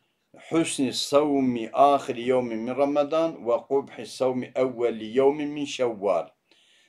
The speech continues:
Yani Şevval gününün evveli midir, Ramazan'ın sonu mudur?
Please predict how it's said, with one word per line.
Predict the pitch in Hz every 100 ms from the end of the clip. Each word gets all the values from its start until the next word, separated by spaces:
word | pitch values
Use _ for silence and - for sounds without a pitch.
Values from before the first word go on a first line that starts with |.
| -
Yani | 139 143
Şevval | 127 - 135 151 147
gününün | 127 139 143 147 147 131 120 _ -
evveli | 131 131 139 175
midir, | 180 175 185
Ramazan'ın | 147 131 131 123 127 165 175
sonu | - 120 120
mudur? | 98 82 -